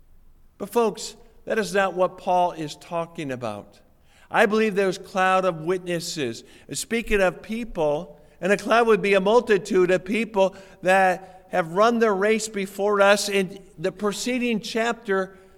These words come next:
the Apostle Paul deals with those men and women that had run the race of faith.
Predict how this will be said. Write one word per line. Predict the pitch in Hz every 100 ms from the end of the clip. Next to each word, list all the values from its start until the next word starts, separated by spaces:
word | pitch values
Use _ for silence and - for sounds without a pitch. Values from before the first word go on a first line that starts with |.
| -
the | 202
Apostle | 214 220 247 -
Paul | 262 220 226
deals | 190 175 262
with | 226 214
those | 190 202
men | 170 214 247
and | 220
women | 190 226 208 202 196
that | 202
had | 196 185 175
run | 208 226 202 196 196 - - _ _ _
the | 185
race | 185 190 226 226 -
of | 220
faith. | 220 220 220 160 - - -